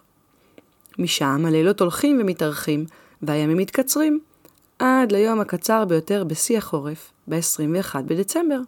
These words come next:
ממש לפני כמה ימים, סביבו חל חג החנוכה.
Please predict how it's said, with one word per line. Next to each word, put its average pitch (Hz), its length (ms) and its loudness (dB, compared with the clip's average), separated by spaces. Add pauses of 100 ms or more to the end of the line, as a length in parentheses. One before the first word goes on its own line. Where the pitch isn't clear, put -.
(140)
ממש 294 320 2
לפני 202 240 -2
כמה 160 220 -2
ימים, 143 260 -2 (500)
סביבו 202 360 2
חל 247 220 0
חג 175 220 -2
החנוכה. 202 420 -4